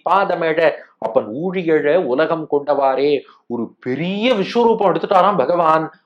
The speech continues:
அவ்வளோ பெரிய வடிவத்தை காட்டவும் மகாபலியின் பிள்ளை நமுச்சின்னு ஒருத்தன் பக்கத்துல நின்றுருக்கான். அவன் பார்த்தான்,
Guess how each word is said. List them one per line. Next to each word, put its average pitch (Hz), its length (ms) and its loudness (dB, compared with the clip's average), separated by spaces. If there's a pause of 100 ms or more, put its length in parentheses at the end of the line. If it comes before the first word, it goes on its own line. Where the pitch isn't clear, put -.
(140)
அவ்வளோ 220 440 4
பெரிய 226 240 4
வடிவத்தை 202 400 0
காட்டவும் 151 800 0 (500)
மகாபலியின் 170 720 0
பிள்ளை 170 280 0
நமுச்சின்னு 180 580 -2
ஒருத்தன் 156 220 -4
பக்கத்துல 185 360 0
நின்றுருக்கான். 165 580 -2 (400)
அவன் 151 180 2
பார்த்தான், 175 440 0